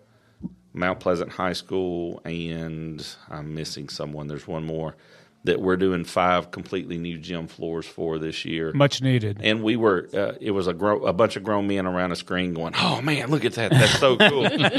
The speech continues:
Speaker 1: Uh, so we're trying to do that and make sure that our
Speaker 2: You
Speaker 1: kids
Speaker 2: can
Speaker 1: have
Speaker 2: invite me
Speaker 1: real
Speaker 2: to those
Speaker 1: good stuff.
Speaker 2: grown men meetings about looking at cool stuff on screens
Speaker 1: We'll,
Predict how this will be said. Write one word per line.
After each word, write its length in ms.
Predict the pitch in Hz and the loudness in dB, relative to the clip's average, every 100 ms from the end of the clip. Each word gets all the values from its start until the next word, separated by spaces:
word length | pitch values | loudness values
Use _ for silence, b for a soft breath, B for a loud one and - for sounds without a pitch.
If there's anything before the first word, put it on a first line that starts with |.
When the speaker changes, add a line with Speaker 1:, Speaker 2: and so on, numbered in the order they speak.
| 196 | 2
Speaker 1:
Uh, 360 | 135 113 - 247 | 4 2 2 2
so 120 | 147 | 4
we're 100 | 147 | 4
trying 280 | 151 156 143 | 6 4 4
to 60 | |
do 160 | 123 127 | 4 6
that 180 | 110 107 | 6 6
and 100 | 104 | 4
make 140 | 95 | 0
sure 140 | - 98 | 0 2
that 100 | 92 | 2
our 80 | 85 | 2
Speaker 2:
You 40 | |
Speaker 1:
kids 140 | 180 | 4
Speaker 2:
can 80 | 220 | 4
Speaker 1:
have 60 | 185 | 6
Speaker 2:
invite 160 | 180 156 | 6 4
me 60 | |
Speaker 1:
real 60 | 151 | 4
Speaker 2:
to 60 | |
those 120 | 147 135 | 4 2
Speaker 1:
good 20 | |
stuff. 80 | 135 | 4
Speaker 2:
grown 180 | 143 139 | 4 4
men 200 | 135 127 | 2 2
meetings 300 | 127 127 120 | 2 2 2
about 240 | 117 120 120 | 0 0 0
looking 240 | 131 123 | 0 0
at 100 | 127 | 0
cool 200 | - 123 | 2 2
stuff 280 | - 120 - | 2 -2 -2
on 100 | 113 | -6
screens 300 | - 120 | -4 -2
Speaker 1:
We'll, 60 | 113 | -2